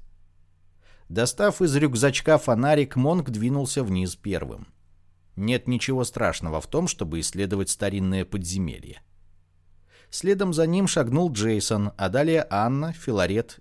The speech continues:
и Бейли. Грей прошёл на винтовую лестницу последним,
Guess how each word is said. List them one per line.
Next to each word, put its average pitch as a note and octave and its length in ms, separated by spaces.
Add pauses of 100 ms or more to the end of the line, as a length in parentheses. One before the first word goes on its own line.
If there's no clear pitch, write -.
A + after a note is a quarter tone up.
(100)
и A#2+ 100
Бейли. D2+ 460 (1120)
Грей C3+ 300
прошёл C#3 400
на C3 100
винтовую A#2+ 480
лестницу A2+ 480
последним, G2+ 720